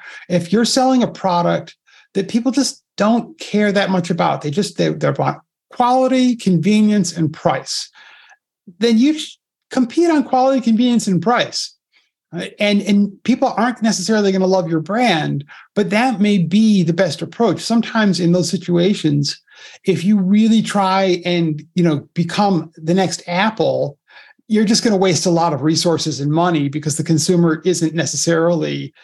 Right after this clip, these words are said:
interested in that. So that's, that's step one, is to figure out, is this the kind of product that someone could have an emotional connection to?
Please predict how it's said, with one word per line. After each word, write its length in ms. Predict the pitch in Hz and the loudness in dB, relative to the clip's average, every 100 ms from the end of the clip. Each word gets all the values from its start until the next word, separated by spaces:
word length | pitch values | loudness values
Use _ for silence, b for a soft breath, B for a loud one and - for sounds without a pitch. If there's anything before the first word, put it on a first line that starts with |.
| b _ | b _
interested 440 | 196 190 170 - 139 | -2 0 0 -2 -4
in 120 | 131 | -6
that. 220 | 120 117 _ B - | -12 -16 _ B -4
So 240 | 220 196 | 0 2
that's, 300 | 226 254 - | 2 0 -4
that's 280 | - 262 262 | -2 -2 -2
step 380 | - 254 233 - | -6 -2 -2 -2
one, 460 | 185 190 220 214 | -8 -2 0 2
is 120 | 180 - | 0 -2
to 80 | 180 | -8
figure 380 | - 196 196 | -4 -2 0
out, 320 | 196 190 165 B B _ | 2 2 0 B B _
is 260 | - 269 277 | -2 0 2
this 220 | 311 - | 0 0
the 80 | 233 | -4
kind 360 | - - 226 208 | -4 -2 0 0
of 120 | 170 | 0
product 340 | 202 196 170 | -2 0 -2
that 60 | 170 | -4
someone 260 | 180 180 | -2 0
could 120 | 170 170 | 2 0
have 140 | 160 | 0
an 60 | 165 | 0
emotional 440 | 156 156 - 147 | 2 0 -2 -8
connection 440 | - 151 139 139 135 | -4 -6 -6 -10 -14
to? 160 | - | -18